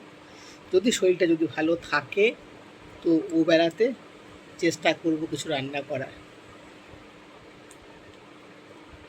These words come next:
কি ছেলে কখন আসে? ছেলে তো বললেন ওষুধ নিয়ে আসবো, দেখা যাক কখন সে আসে। আর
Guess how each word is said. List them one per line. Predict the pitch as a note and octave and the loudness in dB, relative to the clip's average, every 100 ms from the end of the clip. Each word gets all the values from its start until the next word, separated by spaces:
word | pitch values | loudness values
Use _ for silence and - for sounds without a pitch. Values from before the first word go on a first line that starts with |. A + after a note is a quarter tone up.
| - - - - - - - - | -20 -20 -20 -20 -20 -20 -20 -12
কি | F3+ | -8
ছেলে | F#3+ D#3+ E3 | -2 0 2
কখন | D#3+ - D#3+ | 0 -2 -6
আসে? | C#3+ E3 | -6 -6
ছেলে | - D3 | -4 -4
তো | D#3+ | -4
বললেন | D3+ D#3 D#3+ D#3 | -2 -2 -2 -6
ওষুধ | D3 E3 D3 | -10 -10 -6
নিয়ে | D#3 | -4
আসবো, | D3+ C#3+ C#3+ E3+ - - - - - - - - | -2 -4 -8 -12 -18 -20 -20 -20 -20 -20 -20 -12
দেখা | D#3 D#3 | -2 0
যাক | D3+ D#3+ | 0 -2
কখন | D3+ B2+ D3+ | -6 -10 -12
সে | - D3 | -10 -8
আসে। | C#3+ - - - - - - - - - - - | -8 -10 -16 -20 -20 -20 -20 -20 -20 -20 -20 -4
আর | G#3 | 0